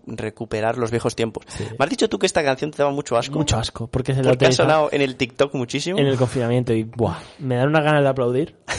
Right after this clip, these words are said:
Speaker 2: Me da aplaudirme a la cara.
Speaker 1: <laughs> Bueno, eh, venga, la introduzco un poco, ¿vale? Es,
Speaker 2: Vale,
Speaker 1: eh,
Speaker 2: sí.
Speaker 1: la canción de Jesus He Knows Me, de Genesis, ¿vale? Que Genesis
Speaker 2: Mm.
Speaker 1: es el grupo, eh, en el que aparecía Phil Collins como batería y vocalista. Es una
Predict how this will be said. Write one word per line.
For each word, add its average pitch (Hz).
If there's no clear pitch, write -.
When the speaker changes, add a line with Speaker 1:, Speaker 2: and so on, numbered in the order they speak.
Speaker 2:
Me 131
da 160
aplaudirme 151
a 156
la 131
cara. 151
Speaker 1:
<laughs> -
Bueno, 147
eh, 127
venga, 117
la 107
introduzco 117
un 113
poco, 101
¿vale? 107
Es, 104
Speaker 2:
Vale, 104
Speaker 1:
eh, 101
Speaker 2:
sí. 101
Speaker 1:
la 104
canción 104
de 101
Jesus 120
He 117
Knows 120
Me, 202
de 185
Genesis, 156
¿vale? -
Que -
Genesis 131
Speaker 2:
Mm. 123
Speaker 1:
es 123
el 113
grupo, 117
eh, 117
en 107
el 104
que 104
aparecía 104
Phil 113
Collins 160
como 104
batería 104
y 98
vocalista. 98
Es -
una 95